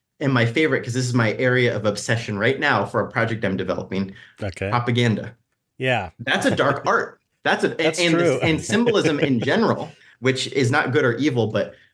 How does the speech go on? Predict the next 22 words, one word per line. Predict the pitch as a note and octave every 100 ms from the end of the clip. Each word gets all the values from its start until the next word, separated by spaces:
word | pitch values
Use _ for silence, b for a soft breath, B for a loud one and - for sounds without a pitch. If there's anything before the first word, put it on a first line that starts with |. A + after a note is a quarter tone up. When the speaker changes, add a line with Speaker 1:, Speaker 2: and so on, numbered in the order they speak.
| _
Speaker 1:
propaganda, | C#3+ C#3 C#3 A#2+ B2+ A#2+
especially | G#2 - A#2+ A#2 C3+
in | A2+
the | A2
modern | G#2 G#2+ G2
day, | G2+ D#3 B2+
especially | A#2+ - - F#3+ - E3 D3+
for | B2 D3+ C#3
those | B2+ B2 A#2
obsessed | A#2 - C#3+ C3+ -
with | C3 B2+
the | A2+
rigidity, | G#2+ A2+ A2+ A2+ F2 -
rigidity | A#2+ A2 G#2 G#2+ A2+ G#2+
of | -
categories, | B2 C3+ A#2+ F#2 G2 B B B B
using | B2+ D3+ D#3 C3 -
art | C#3+ - -
and | A#2
symbolism | - G#3+ F#3+ B2+ A2+ G2+
for | - G2+
dark | - A2 G#2+ - -